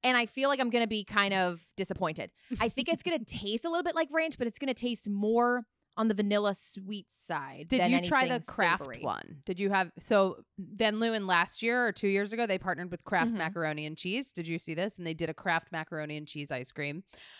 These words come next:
Speaker 2: Um, I never tried
Speaker 1: Did not
Speaker 2: it.
Speaker 1: try that.
Speaker 2: And I had friends who were like, "It's really good. It's, like, kinda sweet and
Speaker 1: It's really
Speaker 2: salty."
Speaker 1: good?
Speaker 2: Yeah, they liked it. They might still have
Speaker 1: Okay.
Speaker 2: it somewhere.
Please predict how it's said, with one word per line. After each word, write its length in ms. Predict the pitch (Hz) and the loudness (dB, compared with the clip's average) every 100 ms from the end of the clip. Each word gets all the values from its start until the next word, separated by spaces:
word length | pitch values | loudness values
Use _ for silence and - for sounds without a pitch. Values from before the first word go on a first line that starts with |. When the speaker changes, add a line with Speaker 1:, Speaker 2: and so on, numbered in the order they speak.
| - _ | -20 _
Speaker 2:
Um, 560 | 160 147 143 135 123 - - | -2 0 -2 -4 -12 -16 0
I 140 | 202 | 2
never 220 | 220 233 294 | 4 2 2
tried 280 | - 160 | 4 4
Speaker 1:
Did 80 | 143 | 4
not 140 | 151 190 | 4 2
Speaker 2:
it. 40 | |
Speaker 1:
try 180 | 170 139 | 0 -2
that. 220 | 117 - _ _ | -4 -8 _ _
Speaker 2:
And 120 | 214 | -2
I 60 | 220 | 0
had 140 | 233 | 0
friends 300 | 208 240 285 | 0 0 2
who 60 | 302 | 2
were 100 | 254 | 2
like, 200 | 226 220 _ - _ | 2 0 _ -20 _
"It's 100 | 254 | -8
really 180 | 285 | -8
good. 240 | 262 277 - 170 _ - | -6 -8 -10 -18 _ -16
It's, 100 | 233 | -14
like, 120 | 226 | -10
kinda 200 | 226 226 | -8 -8
sweet 220 | - 226 | -2 0
and 60 | 220 | 4
Speaker 1:
It's 60 | |
really 220 | 233 285 | 4 4
Speaker 2:
salty." 260 | 254 190 208 | 4 2 0
Speaker 1:
good? 40 | 339 _ | -2 _
Speaker 2:
Yeah, 160 | 240 302 | -6 -2
they 120 | 247 | 0
liked 280 | 226 285 - | -2 -4 -8
it. 80 | - _ _ _ _ _ | -16 _ _ _ _ _
They 100 | 247 | 6
might 160 | 320 480 | 6 4
still 220 | 277 330 302 | 4 4 6
have 240 | 226 240 | 8 6
Speaker 1:
Okay. 60 | 220 | 4
Speaker 2:
it 100 | - | -2
somewhere. 460 | 151 127 85 65 | -8 -8 -14 -16